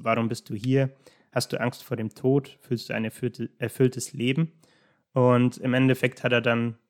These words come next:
genau das, was er vermutlich auch mit dem Buch erreichen will, nämlich den Perspektivenwechsel. Dass er sich vorher dachte,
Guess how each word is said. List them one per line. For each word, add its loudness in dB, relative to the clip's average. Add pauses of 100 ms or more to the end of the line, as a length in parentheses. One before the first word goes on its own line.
(120)
genau 0
das, -4
was -6
er -2
vermutlich -6
auch -6
mit -4
dem -8
Buch -2
erreichen -2
will, -4
nämlich -6
den -8
Perspektivenwechsel. -6 (440)
Dass -8
er 0
sich -4
vorher 4
dachte, 0